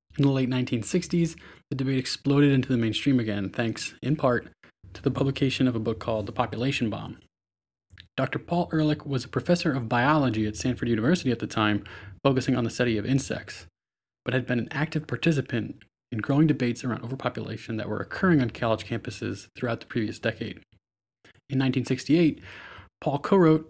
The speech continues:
and published The Population Bomb with his wife, Anne, and the book eventually went on to sell millions of copies and helped ignite a media storm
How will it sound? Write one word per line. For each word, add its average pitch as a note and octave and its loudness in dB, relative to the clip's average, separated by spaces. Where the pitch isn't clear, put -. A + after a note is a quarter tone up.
and D#3 6
published C3 0
The - -18
Population B2+ -2
Bomb A2+ 0
with A2 -2
his G#2+ -6
wife, G#2+ -2
Anne, A2 -8
and B2 -2
the B2 -2
book C#3 -6
eventually D#3+ 4
went C3+ 6
on B2 2
to A2+ 0
sell A2+ -2
millions C#3 4
of C3 0
copies A2 -4
and A#2+ -4
helped B2 0
ignite C3+ 0
a B2+ 4
media C#3 6
storm G#2 -6